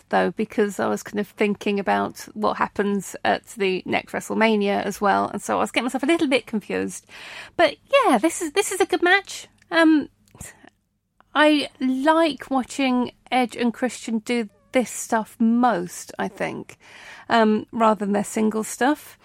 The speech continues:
And I like the fact that the Hardy Boys, <laughs> as you s-, as we said previously, Matt is not in the greatest of shape now.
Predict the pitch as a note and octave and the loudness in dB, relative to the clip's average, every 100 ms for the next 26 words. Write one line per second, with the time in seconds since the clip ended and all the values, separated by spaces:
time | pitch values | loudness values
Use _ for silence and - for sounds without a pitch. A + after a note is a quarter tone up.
0 | - - - - - B3 A3+ A3+ A3 - | -20 -20 -20 -16 -2 2 4 2 0 0
1 | A3+ A3+ A#3+ B3+ A#3 - A#3 - A#3 - | -2 0 0 0 -2 -10 -12 -6 -4 -4
2 | - A#3+ A#3+ - C#4+ D4 B3 C4+ C4+ B3+ | -4 -4 -4 -4 -2 -2 0 2 2 2
3 | - - _ _ _ _ - - - - | -4 -14 _ _ _ _ -14 -10 -10 -12
4 | - - - - - - - B3 A#3+ - | -16 -16 -16 -18 -18 -6 2 4 4 0
5 | - B3+ B3+ - C4 - B3+ A3 G3+ - | 0 2 0 0 -2 0 -2 0 -2 -2
6 | G3+ G#3+ G#3+ C4 - A#3+ B3+ B3+ A#3 A#3 | -2 0 2 2 0 0 2 2 2 0
7 | A#3 A3 - - G#3 - G#3+ F#3+ - F#3+ | 2 0 -2 -12 -10 -4 -2 -2 -2 -2
8 | F3+ F#3+ | 0 -2